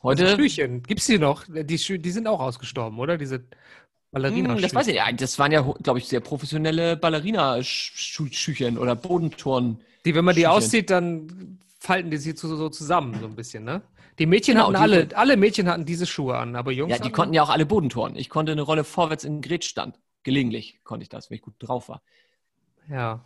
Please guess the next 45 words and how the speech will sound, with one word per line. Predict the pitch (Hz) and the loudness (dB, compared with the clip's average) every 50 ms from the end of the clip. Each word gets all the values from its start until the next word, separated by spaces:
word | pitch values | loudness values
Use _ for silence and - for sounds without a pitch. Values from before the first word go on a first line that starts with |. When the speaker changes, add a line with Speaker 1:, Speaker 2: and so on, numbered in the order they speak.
| _ | _
Speaker 1:
Und | - 135 | -6 -4
das | 147 135 - 185 | -4 -2 0 2
waren | 196 208 | 2 2
dann | 196 160 | 2 2
immer | 202 214 196 | 2 2 2
so | 180 185 | 0 0
verschiedene | - 180 - - 220 196 190 196 180 | -2 -4 -4 -4 -2 -2 -2 -2 -2
Elemente. | 127 151 165 170 180 156 135 | -2 0 0 0 0 0 0
Das | 120 113 - | -2 -4 0
gab | - 147 147 - | 0 0 0 0
dann | 156 120 | -2 -4
irgendwie | 143 139 135 | -4 -4 -4
so | 143 | -4
ein | 135 - | -4 0
A | - 135 135 | 0 -2 -2
zwei | - - - - 147 151 165 190 | -2 -8 -8 -2 0 2 2 0
Teil, | 190 - - 170 185 185 185 170 | 0 -4 -6 -2 0 0 0 0
warum | 151 139 135 - | 0 -2 -2 2
A, | - 135 147 156 143 | 4 4 4 6 4
weiß | 151 165 160 | 2 0 0
ich | 180 | -2
nicht | 170 165 180 | -2 -2 -2
mehr, | 180 165 | -2 -4
bis | 170 160 - | -4 -6 -4
A | - 143 151 | 0 0 0
vier. | - - - 160 127 104 - - - - - - _ _ | 0 -2 -2 -2 -2 -2 -2 -10 -20 -20 -20 -20 _ _
Sowas | - 131 131 139 135 139 - | -12 -4 -2 -2 -2 -2 -2
wie | 160 151 143 143 | -4 -2 -2 -2
Rolle | 120 - - 151 160 160 151 | -2 -2 -2 0 0 0 0
rückwärts | 165 180 170 180 165 160 - - - | -2 -4 -2 -2 -2 -2 -4 -8 -12
in | - - | -8 -6
den | 147 143 135 170 | -6 -6 -4 -4
Handstand | 185 220 - - - - 143 135 147 127 | -4 -4 -4 -6 -4 -2 -4 -4 -4 -4
oder | 104 127 135 139 | -4 -6 -4 -4
irgendwie | 135 123 127 120 | -6 -6 -6 -6
sowas | 127 127 - - - | -4 -4 -6 -6 -8
Absurdes. | - 117 117 117 127 135 147 170 - | -12 -14 -8 -6 -4 -4 -4 -6 -6
Das | 156 143 - - | -8 -10 -4 -2
war | 151 151 | -2 -2
dann, | 151 151 147 139 | -2 -4 -6 -8
da | 143 139 | -8 -10
k-, | - - 156 | -10 -12 -12
gab's | - 147 147 - - | -4 -4 -4 -4 -6
vier | - - 208 190 196 | -10 -4 -4 -4 -4
Punkte. | - 143 127 123 - 202 320 - | -4 -8 -10 -4 -2 -4 -4 -4